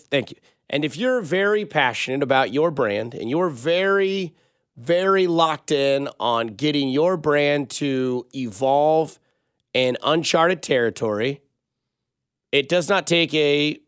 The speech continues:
rocket scientist to figure this out. You are going to send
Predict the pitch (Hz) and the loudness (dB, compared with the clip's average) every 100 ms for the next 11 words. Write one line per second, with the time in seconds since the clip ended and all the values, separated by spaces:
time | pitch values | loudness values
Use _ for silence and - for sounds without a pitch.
0 | _ 104 156 165 160 - 139 120 120 143 | _ -2 0 0 -4 -2 0 0 -2 -4
1 | 139 131 107 143 139 143 165 110 101 123 | -6 -6 -2 0 0 0 -2 -2 -2 -2
2 | - _ _ _ _ _ _ 127 170 208 | -6 _ _ _ _ _ _ -2 0 2
3 | 202 180 180 175 - 175 - - 131 127 | 0 0 0 0 -2 -4 -2 0 0 0
4 | 147 | -2